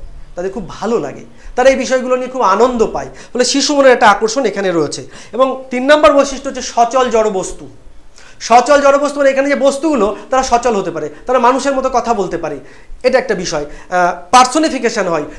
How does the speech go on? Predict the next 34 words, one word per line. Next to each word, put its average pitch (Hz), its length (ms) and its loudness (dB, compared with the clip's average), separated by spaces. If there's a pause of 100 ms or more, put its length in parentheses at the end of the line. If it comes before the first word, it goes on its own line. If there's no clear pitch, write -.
চরিত্রগুলোর 262 540 2
ওপরে, 277 320 4
আহ, 208 500 -4
মানে 202 160 -2
এক, 214 240 -4
আহ, 190 280 -4
তারা 214 240 0
ধরো 247 360 2
একটা 226 160 -4
গাছ, 220 420 6
সে 226 60 -2
হয়তো 214 160 0
কথা 170 220 -4
বলছে, 135 300 -10 (260)
পাখি, 240 420 2
সে - 120 -6
হয়তো 196 220 0
কথা 180 240 -2
বলছে, 147 280 -4 (220)
ফলে 269 140 6
লোককথার 277 640 6 (220)
একটা 226 280 2
বৈশিষ্ট্য 277 400 2
হচ্ছে 254 420 4 (120)
যে 247 100 -2
ব্যক্তিত্ব 269 520 0
আরোপ 226 240 6
করা 185 240 2
হয় 233 180 4
এর 165 140 0
উপরে। 139 260 -8 (580)
পরের 269 280 8
হচ্ছে 277 460 6 (120)
এখানে 254 320 2